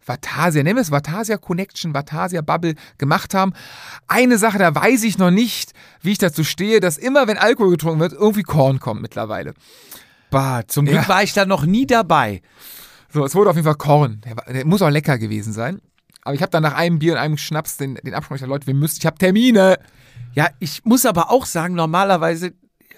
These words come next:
Speaker 2: oh, krieg ich halt nie hin, ne? Ob's damals beim Fußball war oder beim Rad, ne? Du k-, saugst das erste Bier an,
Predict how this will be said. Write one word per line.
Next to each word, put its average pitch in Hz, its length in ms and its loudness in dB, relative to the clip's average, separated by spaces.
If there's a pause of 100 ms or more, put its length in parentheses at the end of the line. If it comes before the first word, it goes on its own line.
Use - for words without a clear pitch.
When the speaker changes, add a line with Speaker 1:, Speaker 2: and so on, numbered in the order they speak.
Speaker 2:
oh, 156 260 -10 (360)
krieg 214 140 -2
ich 196 100 -2
halt 190 160 -2
nie 233 180 4
hin, 180 220 4
ne? 196 260 0
Ob's - 220 -4
damals 214 300 -2
beim 180 140 -2
Fußball 214 380 -2
war 202 100 2
oder 196 80 2
beim 175 140 2
Rad, 170 280 -2
ne? 185 140 -2 (360)
Du 143 80 -6
k-, - 220 -12
saugst 196 380 0
das 190 100 -2
erste 208 360 -2
Bier 160 300 0
an, 214 240 0